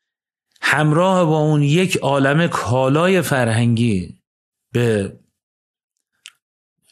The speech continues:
لبنان و غزه سرازیر خواهد کرد، یک نمایشی از شهروندی رو در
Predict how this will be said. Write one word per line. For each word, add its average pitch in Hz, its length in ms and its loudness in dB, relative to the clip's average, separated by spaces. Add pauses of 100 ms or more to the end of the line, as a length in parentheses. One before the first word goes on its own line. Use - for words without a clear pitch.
لبنان 131 460 0
و 147 60 0
غزه 120 340 0
سرازیر 120 680 0
خواهد 170 420 0
کرد، 156 460 -4 (540)
یک 165 640 -2
نمایشی 143 1200 0
از 110 520 -2 (1000)
شهروندی 131 840 0
رو 151 140 0
در 117 360 -2